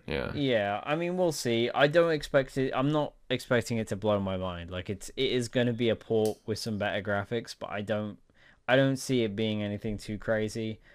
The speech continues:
Speaker 2: Uh, I also kinda hope it doesn't come out in November, just 'cause there's gonna be way too much out, and I won't have time to play them. Um, so I kind of hope that it's sort of March, April <laughs> next year, 'cause then,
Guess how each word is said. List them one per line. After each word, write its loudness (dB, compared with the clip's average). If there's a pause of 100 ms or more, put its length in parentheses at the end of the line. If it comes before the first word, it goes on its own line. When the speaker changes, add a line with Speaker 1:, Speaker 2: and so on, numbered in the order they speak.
(120)
Speaker 2:
Uh, -4
I 4
also 4
kinda 0
hope -2
it -6
doesn't -2
come -6
out -4
in -6
November, -2
just -10
'cause -8
there's -8
gonna -6
be -6
way -6
too -10
much -10
out, -8
and -8
I -6
won't -6
have -12
time -6
to -14
play 0
them. -4 (400)
Um, -2
so -4
I -2
kind -2
of -2
hope 0
that -2
it's -4
sort -2
of -20
March, -4 (240)
April 0
<laughs> -6
next -4
year, 2 (360)
'cause -6
then, 0